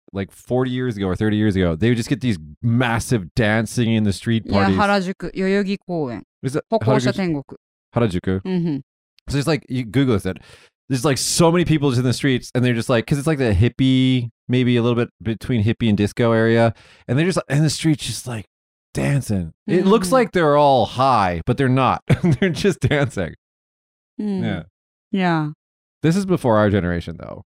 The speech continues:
Speaker 2: Yeah, our gener-, nineteen fifties. Ah, it's actually doing, they're copying American nineteen fifties, it says.
Speaker 1: But, but
Speaker 2: Does
Speaker 1: it
Speaker 2: it make
Speaker 1: happened in
Speaker 2: sense?
Speaker 1: nineteen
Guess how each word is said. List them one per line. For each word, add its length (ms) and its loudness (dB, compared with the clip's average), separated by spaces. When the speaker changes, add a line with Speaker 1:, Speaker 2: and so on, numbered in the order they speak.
Speaker 2:
Yeah, 320 0
our 180 0
gener-, 300 0
nineteen 440 2
fifties. 640 -4
Ah, 300 2
it's 200 0
actually 840 0
doing, 640 0
they're 540 0
copying 520 2
American 960 2
nineteen 500 0
fifties, 680 -8
it 140 -8
says. 440 -12
Speaker 1:
But, 280 2
but 320 0
Speaker 2:
Does 120 0
Speaker 1:
it 40 2
Speaker 2:
it 40 2
make 80 2
Speaker 1:
happened 240 2
in 80 4
Speaker 2:
sense? 80 4
Speaker 1:
nineteen 580 0